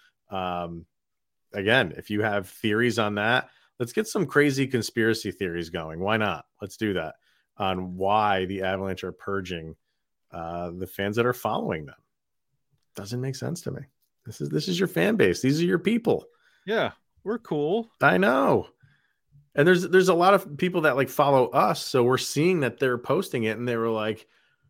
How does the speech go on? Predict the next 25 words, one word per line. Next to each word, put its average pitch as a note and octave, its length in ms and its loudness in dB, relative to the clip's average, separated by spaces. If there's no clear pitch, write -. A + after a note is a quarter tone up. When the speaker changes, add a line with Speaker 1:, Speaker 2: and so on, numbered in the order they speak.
Speaker 1:
"What A2 300 -4
the F3 60 2
deuce, C#4 440 4
Avs?" C3+ 500 2
Speaker 2:
I, - 20 -2
Speaker 1:
Like, D3 160 2
y- E3+ 240 4
Speaker 2:
I, - 60 4
I'm A3 80 4
not, G3+ 360 4
I F3 120 6
wasn't G#3+ 320 4
even D3+ 200 0
cool D3+ 280 0
enough C#3+ 160 0
to C#3 60 -6
get B2+ 180 2
followed B2+ 340 0
by A#2 140 2
the G2+ 120 -4
cool B2+ 640 -2
Colorado C#3+ 440 0
Avalanche C#3 460 0
Twitter, D3 360 -4
so G#2+ 540 -4